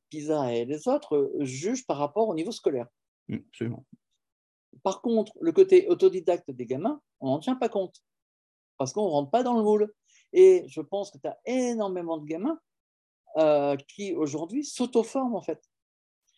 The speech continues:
Speaker 1: C'est-à-dire qu'ils se forment et ils ne vont pas se former d'une même manière que ce qu'on a été habitué, euh, d'avoir. Euh, je prends le cas d'Iseux, puisqu'elle est présente. Le, Iseux a été,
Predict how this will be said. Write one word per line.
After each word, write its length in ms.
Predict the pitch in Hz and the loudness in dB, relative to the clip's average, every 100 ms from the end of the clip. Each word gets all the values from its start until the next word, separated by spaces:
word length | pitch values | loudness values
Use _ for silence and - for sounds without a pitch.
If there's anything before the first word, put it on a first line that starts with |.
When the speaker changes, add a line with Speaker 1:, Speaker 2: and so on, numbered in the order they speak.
| - | -4
Speaker 1:
C'est-à-dire 320 | 170 160 226 | 0 2 2
qu'ils 140 | - | -2
se 140 | - - | -12 -4
forment 400 | 165 185 339 320 _ _ | -2 0 -2 -6 _ _
et 120 | 156 160 | 2 4
ils 60 | |
ne 60 | 175 | 2
vont 120 | 160 | -4
pas 200 | - 240 | -4 -4
se 80 | - | -4
former 260 | 175 196 | -2 0
d'une 260 | 233 220 160 | -2 -4 -2
même 180 | 202 233 | -2 0
manière 400 | 208 202 226 262 | 0 0 -2 0
que 100 | 190 | -2
ce 100 | 175 | -2
qu'on 200 | 180 175 | -8 -6
a 60 | |
été 200 | 180 185 | -6 0
habitué, 480 | 240 202 202 208 226 220 - | 0 -2 -8 -2 -2 -4 -10
euh, 180 | 160 170 | -6 2
d'avoir. 480 | 190 170 170 160 _ _ _ _ - | 4 4 2 0 _ _ _ _ 0
Euh, 420 | 135 131 131 135 - - - - - _ 135 | 2 2 -2 -6 -12 -20 -18 -18 -18 _ -16
je 120 | 131 | -6
prends 120 | - | 0
le 80 | 220 | 0
cas 120 | 220 | 2
d'Iseux, 280 | 226 214 233 | 2 0 -6
puisqu'elle 260 | 220 - 165 | -8 -2 0
est 80 | 165 | 0
présente. 460 | 165 170 180 165 | 0 0 -2 -4
Le, 460 | 143 135 127 120 120 | -4 -2 -2 -2 -6
Iseux 500 | - 147 170 202 196 | -8 0 4 4 4
a 140 | 127 135 | 0 -2
été, 560 | 135 - 170 190 208 | -4 0 6 6 6